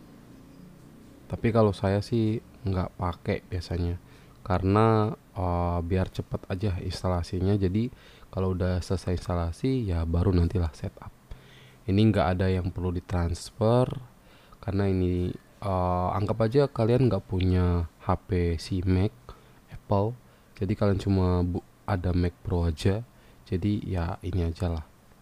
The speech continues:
nggak usah ekspor informasi dari manapun biar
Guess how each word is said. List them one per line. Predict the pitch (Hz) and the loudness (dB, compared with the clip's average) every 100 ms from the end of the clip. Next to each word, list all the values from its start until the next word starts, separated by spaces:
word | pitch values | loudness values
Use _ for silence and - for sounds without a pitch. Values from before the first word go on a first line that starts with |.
| - - - - - _ _ _ - | -20 -20 -20 -20 -20 _ _ _ -12
nggak | 98 | -6
usah | 92 - 104 98 - - - - _ - | -4 -2 0 0 -2 -8 -20 -20 _ -10
ekspor | 101 - - 98 107 - - - | -10 -10 -6 -6 -6 -12 -20 -12
informasi | - 92 92 90 82 104 | -6 0 4 4 4 2
dari | 92 85 92 95 92 | 2 2 2 2 2
manapun | 87 82 80 107 107 90 | 2 2 0 2 2 2
biar | 85 85 85 | 2 0 0